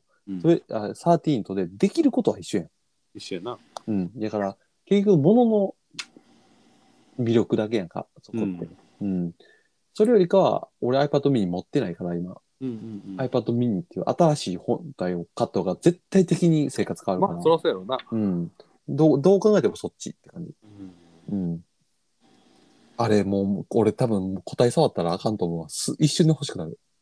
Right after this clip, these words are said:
Speaker 1: <laughs> まあ、でもそんな高ないやろ？
Speaker 2: いや、高いで。高い。
Speaker 1: え、六万、
Speaker 2: ろ-
Speaker 1: 七万じゃないん？
Speaker 2: 六万円ぐらいからやけど、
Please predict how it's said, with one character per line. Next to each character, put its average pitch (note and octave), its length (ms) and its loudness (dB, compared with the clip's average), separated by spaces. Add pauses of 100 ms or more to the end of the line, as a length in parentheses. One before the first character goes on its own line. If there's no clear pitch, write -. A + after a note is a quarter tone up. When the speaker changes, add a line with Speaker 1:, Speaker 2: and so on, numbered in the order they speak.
(120)
Speaker 1:
<laughs> D3 520 0 (3500)
ま G3 100 4
あ、 D3+ 80 4
で E3+ 80 0
も D3+ 80 -2
そ B3+ 120 -2
ん D4 40 2
な F#4 100 2
高 E4+ 240 0
な A2 100 0
い - 40 4
や F#2+ 60 2
ろ？ E2+ 260 -12 (420)
Speaker 2:
い B2 40 0
や、 A2 40 -2
高 C3+ 220 4
い F2 60 0
で。 E2 140 -10 (440)
高 - 180 -12
い。 F2+ 80 -12
Speaker 1:
え、 C#3+ 140 -4 (840)
六 B2+ 200 0
万、 - 80 2
Speaker 2:
ろ- B2 60 0 (120)
Speaker 1:
七 B2+ 100 -2
万 A2 160 -4
じ F#2 60 -2
ゃ - 20 -2
な G2+ 80 -4
い F#2 60 -6
ん？ E2+ 120 -18 (540)
Speaker 2:
六 E3 340 2
万 E3+ 300 6
円 E3+ 160 4
ぐ F3 80 6
ら E3 100 6
い A2 60 2
か - 80 -6
ら G2 80 0
や F#2+ 60 -4
け A2+ 100 -4
ど、 A#2+ 300 2